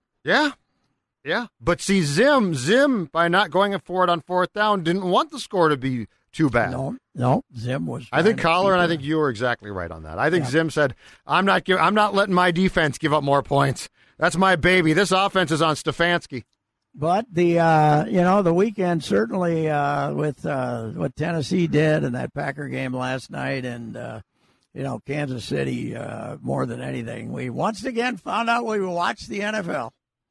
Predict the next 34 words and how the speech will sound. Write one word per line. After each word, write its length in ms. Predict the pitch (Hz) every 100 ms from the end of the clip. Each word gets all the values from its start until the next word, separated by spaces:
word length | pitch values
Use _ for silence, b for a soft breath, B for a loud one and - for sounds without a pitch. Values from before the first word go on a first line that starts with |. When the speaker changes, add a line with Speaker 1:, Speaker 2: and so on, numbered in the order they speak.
| _
Speaker 1:
Yep. 220 | 135 160 196 _ _ _
Speaker 2:
Right? 260 | - 135 185 _ _ _ _ _ _ _ _ _ -
I 120 | 131
mean, 320 | 135 135 127
uh, 460 | 123 120 120 214 101 - -
watching 400 | 127 139 - 143
that 180 | 123 120
Kansas 360 | 160 147 135 117
City 240 | 151 135
thing 360 | 113 127 113 113
when 140 | 127
it's 300 | 120 - - - _ _ _
twenty-four 540 | - - 160 117 151 147
to 80 | 127
nothing 360 | 143 143 -
and 140 | 117 123
you 80 |
know 220 | 123 131 123
it's 120 | -
over 400 | 131 135 123 123
and 140 | 113
it's 160 | 117 -
gonna 180 | 123 120
be 180 | 120 123
one 180 | 123 131
of 60 |
the 60 | 120
most 260 | 123 123 -
embarrassing 540 | 123 127 131 127 131
losses 540 | 123 123 131 - 123
in 120 | 120 120
Kansas 400 | 135 127 123 117
City 260 | 135 120
history. 440 | 123 131 - 120